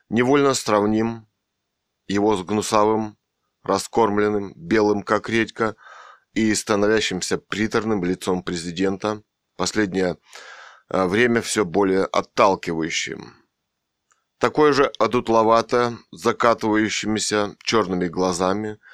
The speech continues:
с носом, клювом в лицо у недавнего ставленника президента господина Егорова.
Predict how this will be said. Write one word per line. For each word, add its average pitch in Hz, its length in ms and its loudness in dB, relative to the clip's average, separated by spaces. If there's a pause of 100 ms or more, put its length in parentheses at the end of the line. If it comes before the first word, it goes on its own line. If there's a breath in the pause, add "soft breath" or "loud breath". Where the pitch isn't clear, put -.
(240 loud breath)
с - 140 -16
носом, 123 460 2
клювом 98 440 2
в 95 60 0
лицо 107 560 -2 (640 loud breath)
у 117 100 0
недавнего 120 560 2
ставленника 92 600 -2
президента 95 840 -4 (280)
господина 92 840 -4
Егорова. 95 680 0